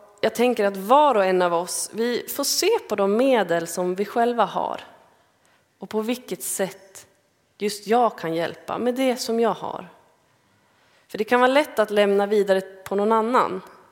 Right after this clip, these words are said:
"Men det där fixar någon annan", eller? Men om vi alla ser, "Vad har jag fått? Vad kan jag göra?" Då blir det stor förändring.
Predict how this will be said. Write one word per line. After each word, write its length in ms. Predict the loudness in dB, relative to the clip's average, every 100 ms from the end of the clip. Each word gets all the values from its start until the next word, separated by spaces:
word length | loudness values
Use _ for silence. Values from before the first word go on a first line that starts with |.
| _ _
"Men 160 | -4
det 60 | 2
där 140 | 2
fixar 340 | 2 -6 -10 -8
någon 180 | -4 -4
annan", 400 | -4 -6 -10 -10
eller? 220 | -14 -16 -20 _ _ _ _ _ _ _ _ _
Men 160 | 2 4
om 120 | 4
vi 120 | 4
alla 560 | 4 4 2 2 2 0 -12 -20 -20 _ _
ser, 580 | -14 -8 -2 -2 -4 -8 -16 -2
"Vad 120 | 0
har 120 | 0
jag 280 | 0 0 0
fått? 440 | -4 -12 -16 -20 -20 _ _ _ _ _ _ _ _ _
Vad 140 | -6
kan 120 | 0 2
jag 120 | 2
göra?" 400 | 0 -2 -6 -12 -18 -20 _ _ _ _ _ _ _ _ _ _ _ _ _ _ _ _ _ _ _ _ _ _ _ _ _ _ _ _ _ _
Då 200 | 0 0
blir 260 | 2 -2 0
det 180 | -2 -6
stor 420 | -12 -10 -8 -6 -8
förändring. 640 | -6 -6 -6 -8 -12